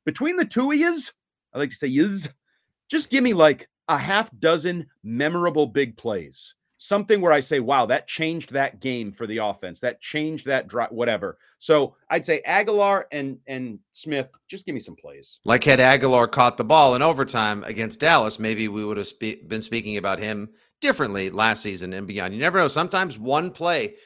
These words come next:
Speaker 2: can turn around a team or at least a player's fortunes all season long. Couple quickies here, Andy, and then we'll get out. Uh, from me, I covered this on dot com earlier. Uh,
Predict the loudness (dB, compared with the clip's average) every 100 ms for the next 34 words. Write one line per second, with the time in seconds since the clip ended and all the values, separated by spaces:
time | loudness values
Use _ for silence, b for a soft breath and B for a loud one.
0 | B -14 -12 -6 -6 -4 -6 -6 -8 -14
1 | -14 -12 -10 -10 -8 -8 -8 -8 -10 -4
2 | -2 -2 -4 -2 -2 -4 -12 -14 b b
3 | b b 0 0 0 -6 -6 -4 -4 0
4 | 0 0 2 2 2 2 4 4 2 0
5 | -2 -4 -4 -2 -2 0 0 -2 b b
6 | b -4 -2 -2 -4 -6 -4 -4 -2 -4
7 | -6 -6 -6 -6 -4 -4 -2 -4 -4 -4
8 | -2 -2 -4 -6 -4 -4 -4 -6 -10 _
9 | _ _ -6 -6